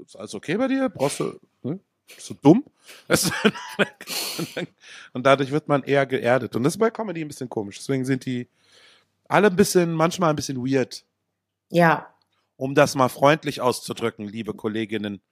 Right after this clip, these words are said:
Speaker 2: Und
Speaker 1: und
Speaker 2: Kollegen.
Speaker 1: Kollegen.
Speaker 2: Ja, aber das heißt, du bist jetzt wieder in, äh, weil das hast du ja vorhin ganz kurz angesprochen, du bist jetzt wieder, weil ich glaube, eine Zeit lang warst du doch jetzt auch wieder ein bisschen so raus von Comedy, weil du hast ja dein Programm gespielt und warst
Speaker 1: Ich
Speaker 2: einem
Speaker 1: habe im
Speaker 2: dann
Speaker 1: August Pause gemacht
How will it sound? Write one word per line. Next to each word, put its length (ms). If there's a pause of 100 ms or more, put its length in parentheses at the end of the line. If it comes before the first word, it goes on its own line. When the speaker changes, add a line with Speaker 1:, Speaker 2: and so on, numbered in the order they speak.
Speaker 2:
Und 200
Speaker 1:
und 80
Speaker 2:
Kollegen. 360
Speaker 1:
Kollegen. 320 (500)
Speaker 2:
Ja, 300
aber 160
das 160
heißt, 140
du 80
bist 160
jetzt 140
wieder 280 (100)
in, 220
äh, 340
weil 160
das 140
hast 120
du 40
ja 40
vorhin 140
ganz 120
kurz 100
angesprochen, 340 (220)
du 100
bist 200
jetzt 240
wieder, 520 (360)
weil 80
ich 80
glaube, 120
eine 140
Zeit 220
lang 160
warst 160
du 40
doch 60
jetzt 140
auch 260
wieder 480
ein 100
bisschen 200
so 80
raus 340
von 140
Comedy, 280
weil 80
du 60
hast 80
ja 80
dein 180
Programm 380
gespielt 320
und 100
warst 160
Speaker 1:
Ich 60
Speaker 2:
einem 160
Speaker 1:
habe 140
im 40
Speaker 2:
dann 280
Speaker 1:
August 280
Pause 360
gemacht 380